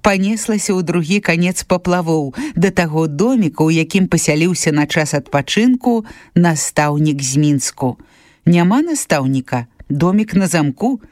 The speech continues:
«Да каго, вы сказалі, малая, прыязджае?» спытаўся чалавечак на заднім сядзенні з заціснутымі між ног мыліцамі.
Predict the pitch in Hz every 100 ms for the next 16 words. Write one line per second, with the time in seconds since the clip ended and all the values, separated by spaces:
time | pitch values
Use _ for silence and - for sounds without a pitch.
0 | _ _ - _ - 156 214 220 226 233
1 | 330 370 349 349 330 320 311 277 294 277
2 | 269 262 269 262 233 202 240 226 220 214
3 | - - - - 220 202 190 175 185 175
4 | - 170 175 208 196 190 - 175 165 175
5 | 151 151 151 - 151 160 285 220 147 127
6 | 117 233 240 - 180 185 208 208 320 320
7 | - 262 - 226 220 196 175 - 180 175
8 | - 156 131 120 - 131 123 120